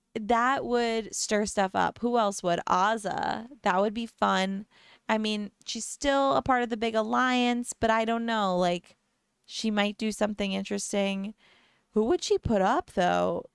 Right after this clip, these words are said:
Like, if she's close with Sarah Beth, she probably would put up Christian and Alyssa. Honestly,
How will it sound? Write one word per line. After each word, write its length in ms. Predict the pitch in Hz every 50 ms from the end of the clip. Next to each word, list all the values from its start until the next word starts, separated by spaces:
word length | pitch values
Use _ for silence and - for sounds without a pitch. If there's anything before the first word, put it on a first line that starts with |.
| _ _ _
Like, 260 | 208 196 190 190 - -
if 140 | - 208 -
she's 220 | - - 214 190
close 340 | - - 208 196 208 - -
with 100 | 226 208
Sarah 320 | - - 202 196 190 185
Beth, 300 | 185 190 190 196 214 -
she 140 | - - - _ _
probably 240 | - 254 262 269
would 100 | 277 254
put 140 | - 285 269
up 140 | 254 233 -
Christian 500 | - - 254 254 - - - 254 247 240
and 160 | 240 233 233
Alyssa. 500 | 233 233 240 262 254 - - 190 190 190 - - - - - - - - _ _ _ _ _ _ _ _ _ _ _ _ _ _ _ _ -
Honestly, 580 | 254 262 269 277 269 - 285 269 262 254 208